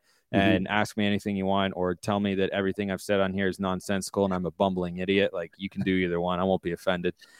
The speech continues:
Speaker 1: <laughs>
Speaker 2: And, uh, the shows that I'm hosting for Locked On are Locked On Ducks, at Locked On Ducks is the handle there, and Locked On Pac twelve, at L O underscore at Pac twelve on Twitter. YouTube, podcasts, you know the deal out there
Speaker 1: Mm-hmm.
Speaker 2: for all you Locked On Zags fans out there. And Andy, great,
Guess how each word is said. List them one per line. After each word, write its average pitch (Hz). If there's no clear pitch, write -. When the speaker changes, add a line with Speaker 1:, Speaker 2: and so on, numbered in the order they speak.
Speaker 1:
<laughs> 104
Speaker 2:
And, 107
uh, 98
the 104
shows 123
that 120
I'm 117
hosting 123
for 117
Locked 123
On 123
are 113
Locked 113
On 107
Ducks, 117
at 107
Locked 107
On 104
Ducks 104
is 95
the 98
handle 101
there, 101
and 92
Locked 98
On 98
Pac 98
twelve, 98
at 101
L 101
O 98
underscore 92
at -
Pac -
twelve 101
on 90
Twitter. 110
YouTube, 117
podcasts, 110
you 110
know 110
the 98
deal 104
out 98
there 95
Speaker 1:
Mm-hmm. 101
Speaker 2:
for 101
all 95
you 98
Locked 98
On 101
Zags 92
fans 95
out 92
there. 95
And 87
Andy, 90
great, 104